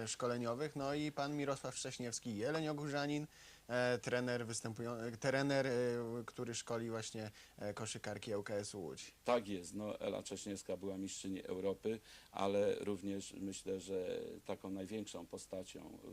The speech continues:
Speaker 2: która, e, była na naszej gali, e, to był, e, mimo że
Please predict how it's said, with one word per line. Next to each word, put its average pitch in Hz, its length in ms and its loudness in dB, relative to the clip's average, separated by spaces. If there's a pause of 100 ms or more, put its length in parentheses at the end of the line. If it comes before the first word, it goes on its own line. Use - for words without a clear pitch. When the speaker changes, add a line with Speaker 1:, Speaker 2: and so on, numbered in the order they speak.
Speaker 2:
która, 95 360 -4
e, - 480 -12 (540)
była 95 280 -2
na 95 120 -4
naszej 95 360 -4
gali, 92 440 -4 (320)
e, - 40 -10 (300)
to 98 140 2
był, 95 420 -2
e, 87 40 -6 (480)
mimo 120 340 4
że 95 140 -2